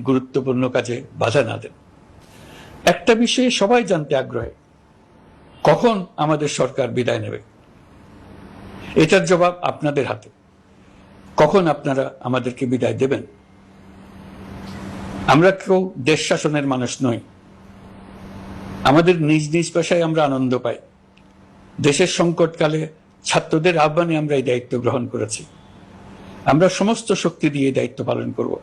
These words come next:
আমাদের উপদেষ্টা মণ্ডলীও এই লক্ষ্যে উদ্বুদ্ধ হয়ে সবাই মিলে একটা টিম হিসেবে কাজ করে যাচ্ছি।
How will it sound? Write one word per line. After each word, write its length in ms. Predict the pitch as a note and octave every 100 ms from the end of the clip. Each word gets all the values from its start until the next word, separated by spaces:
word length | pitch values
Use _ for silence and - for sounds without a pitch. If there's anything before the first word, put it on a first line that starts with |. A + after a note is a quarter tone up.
| - - - - - -
আমাদের 280 | D3 E3+ F#3+ F#3+
উপদেষ্টা 420 | D#3 F3 G3 - G#3+
মণ্ডলীও 420 | G3+ F3 E3 D3+ - _ _ _ _ -
এই 60 | D3+ D3
লক্ষ্যে 260 | D3 E3
উদ্বুদ্ধ 300 | C#3 D#3 F#3 F3 D#3
হয়ে 140 | C#3 - _ _ -
সবাই 220 | E3 G#3 F#3+
মিলে 140 | E3+ D3+
একটা 140 | D#3 -
টিম 160 | F3 E3+ D#3+
হিসেবে 240 | D#3 C#3 C#3
কাজ 100 | C3+ -
করে 140 | C3 B2
যাচ্ছি। 260 | B2 -